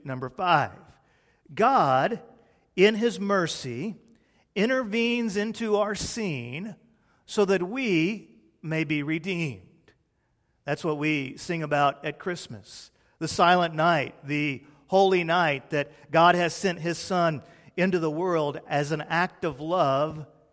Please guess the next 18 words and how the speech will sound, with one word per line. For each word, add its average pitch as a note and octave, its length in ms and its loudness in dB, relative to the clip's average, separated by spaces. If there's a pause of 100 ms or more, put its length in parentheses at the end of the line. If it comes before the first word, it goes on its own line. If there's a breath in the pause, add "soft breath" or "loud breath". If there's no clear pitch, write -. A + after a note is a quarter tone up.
(240)
he D#3+ 160 -2
sends D#3 360 -4
his C#3 440 -4
Son. C#3 720 -10 (560)
Number B3+ 240 -8
six, - 760 -10 (600)
what C#3 140 -4
we C#3+ 120 0
think D3 220 -8
about C#3+ 340 2 (180)
on C3 200 -8
Good B2+ 200 -8
Friday. B2+ 380 -6 (920 soft breath)
Jesus G#3 580 -2
died F#3+ 340 -2
on G#3+ 120 -4
the A3 80 -4
cross B2+ 720 -6